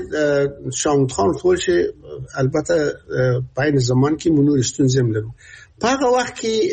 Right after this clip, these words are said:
د امریکا سیاست ته د، دغه د کانټینمنټ چې ورته وایي،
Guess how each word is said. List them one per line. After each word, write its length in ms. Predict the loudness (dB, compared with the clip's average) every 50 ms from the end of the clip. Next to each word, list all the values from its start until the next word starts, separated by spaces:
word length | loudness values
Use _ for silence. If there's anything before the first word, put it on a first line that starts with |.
| 0 0 2 2 2
د 20 | 2
امریکا 420 | 0 0 0 -2 -2 -2 -2 -2
سیاست 600 | -2 -2 0 0 0 0 0 0 -2 -4 -4 -4
ته 120 | -2 -2 0
د، 80 | 2 0 2 2 0 0
دغه 180 | 0 -2 0
د 80 | 0 2 0 0
کانټینمنټ 720 | -2 -2 -2 0 0 0 2 0 0 2 2 0 0 0
چې 120 | -2 -4 -4
ورته 260 | -4 -4 -4 -6 -4
وایي، 320 | -2 -2 -2 -2 -4 -6